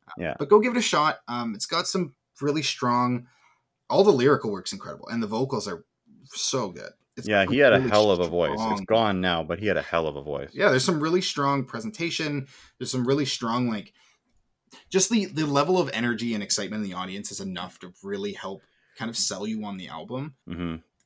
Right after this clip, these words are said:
Speaker 1: I will say, like, there's only a few songs that really kind of stuck out to me. And as far as, like, favorites go,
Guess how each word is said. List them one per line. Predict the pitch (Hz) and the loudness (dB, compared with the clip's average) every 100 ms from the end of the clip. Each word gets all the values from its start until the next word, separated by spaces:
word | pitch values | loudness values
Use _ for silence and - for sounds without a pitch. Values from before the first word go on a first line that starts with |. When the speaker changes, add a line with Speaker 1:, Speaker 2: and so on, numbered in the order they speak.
| _ | _
Speaker 1:
I | 143 147 | -4 0
will | 147 | 2
say, | 135 139 139 | 2 6 8
like, | 131 127 113 - _ - | 6 2 -2 -10 _ -2
there's | 131 | 2
only | 131 156 | 4 2
a | 131 | 0
few | - 113 | -2 -4
songs | 120 113 104 | -2 -2 -4
that | |
really | 92 104 | -4 -6
kind | 98 101 | -6 -8
of | 90 - | -10 -10
stuck | - - 101 - | -8 -6 -8 -8
out | 98 - | -10 -10
to | - | -8
me. | 131 131 135 139 139 _ | -4 -4 -4 -6 -10 _
And | 131 131 117 - _ _ - | -4 -2 -2 -6 _ _ -8
as | 127 | -6
far | - 139 127 | 0 0 2
as, | 117 107 | 0 -2
like, | 104 | -6
favorites | - 104 101 107 117 - | -6 -6 -6 -4 -4 -4
go, | 123 113 120 139 | -4 -2 0 -2